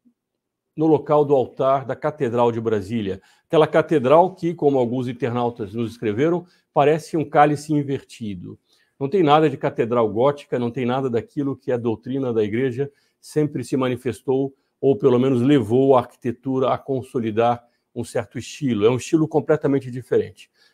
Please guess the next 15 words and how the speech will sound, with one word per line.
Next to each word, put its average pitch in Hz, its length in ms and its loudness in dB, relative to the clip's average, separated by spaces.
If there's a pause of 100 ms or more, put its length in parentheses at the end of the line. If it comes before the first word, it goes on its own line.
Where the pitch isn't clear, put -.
Mas, 147 140 2
a-, 170 140 4
além 214 280 4
disso, 127 500 0 (240)
resolveram 165 460 4
fazer 170 260 4
um 175 100 4
show 165 480 2
de 135 140 -4
um 185 80 4
grupo 156 260 2
chamado, 139 640 0 (400)
eh, 123 200 0
Mundano 151 760 4 (380)
Refugi, 113 960 -4